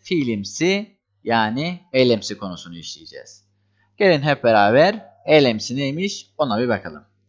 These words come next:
Eylemlerden belirli eklerle türetilip ad, sıfat veya belirteç görevinde kullanılan sözcüklere biz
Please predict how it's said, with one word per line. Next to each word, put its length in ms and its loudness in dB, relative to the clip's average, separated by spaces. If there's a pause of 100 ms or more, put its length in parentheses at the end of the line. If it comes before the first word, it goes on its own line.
(500)
Eylemlerden 920 2
belirli 360 0
eklerle 500 -2
türetilip 580 -4 (540)
ad, 380 4 (280)
sıfat 600 -2
veya 300 0
belirteç 480 -2
görevinde 440 -2
kullanılan 540 -4
sözcüklere 720 -2
biz 460 -2